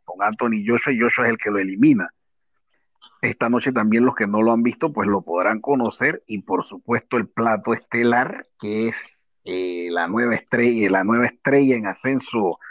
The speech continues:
Devin Haney, ante el ex campeón mundial, Yuriorkis Gamboa, quienes van a estar disputándose el campeonato ligero del C M B. ¿Qué opinión te merece esta pelea,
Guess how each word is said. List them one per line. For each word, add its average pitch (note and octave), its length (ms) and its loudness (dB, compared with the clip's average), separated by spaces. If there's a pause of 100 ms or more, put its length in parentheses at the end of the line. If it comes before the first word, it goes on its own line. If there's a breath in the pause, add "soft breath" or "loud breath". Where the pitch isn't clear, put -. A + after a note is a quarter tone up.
(320 loud breath)
Devin A#2 500 4
Haney, B2+ 520 2
ante C#3+ 640 -2 (100)
el A2+ 160 -2
ex G#2+ 120 -6
campeón G#2+ 380 -2
mundial, A2 520 2 (360 loud breath)
Yuriorkis G#2+ 640 2
Gamboa, G#2+ 380 2
quienes A2+ 260 0
van A2+ 200 2
a A#2 40 0
estar A#2+ 320 -2
disputándose A2+ 880 -4
el G2 140 -6
campeonato G#2 760 -10
ligero A#2+ 600 -4
del G2+ 160 -6
C C3+ 360 0
M B2+ 220 0
B. A#2+ 300 -2 (100)
¿Qué B2+ 80 -6
opinión B2 340 0
te B2 120 2
merece A2+ 320 2
esta A2+ 180 -2
pelea, F#2+ 720 0